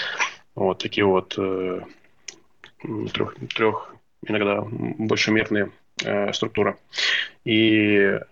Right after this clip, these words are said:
э, если попытаться делать это на Pandas U D F, ну, вряд ли это получится по той простой причине, что Pandas U D F просто не поддерживает такие типы.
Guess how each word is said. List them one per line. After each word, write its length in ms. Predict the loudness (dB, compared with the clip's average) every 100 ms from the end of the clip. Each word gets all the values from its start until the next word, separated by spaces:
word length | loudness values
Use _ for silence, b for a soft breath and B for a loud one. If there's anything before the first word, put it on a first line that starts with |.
| -2
э, 400 | 0 2 0 -2 -4
если 340 | -2 0 -2 -8 _ _
попытаться 500 | -4 -2 -2 -2 -2
делать 320 | 2 2 2
это 160 | 0 0
на 80 | -2
Pandas 400 | 0 0 0 -2
U 60 |
D 160 | 0 0
F, 260 | 0 -6 -20 _
ну, 240 | -4 -4 -4 _ -14 -4
вряд 260 | 0 0
ли 80 | 0
это 80 | 0
получится 460 | 2 2 2 -2
по 100 | -4
той 140 | -2 -4
простой 260 | -2 -2
причине, 380 | -2 0 0 0
что 160 | 0 -2
Pandas 340 | 0 2 2
U 60 | 2
D 80 | 2
F 160 | 0 -4
просто 280 | -4 -4 -4
не 60 | -4
поддерживает 440 | 0 2 2 0
такие 260 | -2 -4 -2
типы. 280 | -2 -4